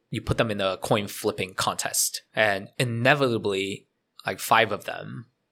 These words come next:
or however many of them are going to, I don't know the probability science here, I don't remember perfectly, but inevitably, a few of them are going to come up heads five straight times. That's just luck.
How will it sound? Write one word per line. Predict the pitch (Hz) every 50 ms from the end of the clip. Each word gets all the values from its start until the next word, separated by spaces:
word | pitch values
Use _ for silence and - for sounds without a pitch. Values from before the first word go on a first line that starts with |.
| _ _
or | - 120 104 101 101 98 95 92 - -
however | - - 113 107 113 110 113
many | 104 101 104 110 113 120
of | 123 127 131
them | 156 160 170 170 -
are | 117 107
going | - 117 110 107 104
to, | 107 - 110 98 95 95 92 92
I | - 92
don't | 95 98 95
know | 95 92
the | 90 85
probability | - - 95 90 90 85 76 92 87 87 90 90 92 92
science | - 98 95 95 98 98 -
here, | 101 95 92
I | 90
don't | 90 90
remember | 90 82 - 90 90 92 104
perfectly, | - - 98 - - - - 127 123 - _ _ _ _ _
but | - 143 - - - - - -
inevitably, | 135 127 117 120 139 147 156 151 143 117 117 - 107 95 95 92 95 95 95 - _ _
a | - 120
few | - - - - 127 139 151 151 139 113
of | 104 95 95
them | - 98 95 92 95 -
are | 107 104
going | 101 107 107 104 101
to | 101 -
come | - - 110 98
up | 95 90 - - - -
heads | - - - - 139 95 85 - - - -
five | - - 104 95 92
straight | - - - 78 - -
times. | - - - _ - - - - _
That's | - 135 135 -
just | - - 160 - -
luck. | 101 92 95 101 110 - - - - -